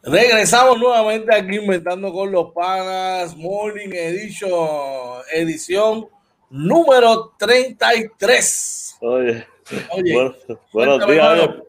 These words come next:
Speaker 2: por ahí se reporta Kevin Figueroa.
Speaker 1: Tempranito,
Speaker 2: <laughs>
Speaker 1: tempranito, tempranito. Dos cosas. O se levantó a hacer la diligencia o no puede dormir.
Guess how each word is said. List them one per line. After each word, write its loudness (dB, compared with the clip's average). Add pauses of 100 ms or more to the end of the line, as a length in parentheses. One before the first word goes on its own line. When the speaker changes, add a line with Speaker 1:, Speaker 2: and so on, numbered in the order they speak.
(200)
Speaker 2:
por 2
ahí 4
se 0
reporta 0
Kevin 0
Figueroa. 0
Speaker 1:
Tempranito, 2
Speaker 2:
<laughs> -8
Speaker 1:
tempranito, -6
tempranito. -4
Dos -2
cosas. 0 (520)
O 2
se 0
levantó 0
a 2
hacer 0
la 2
diligencia -2
o 2
no 0
puede 4
dormir. -2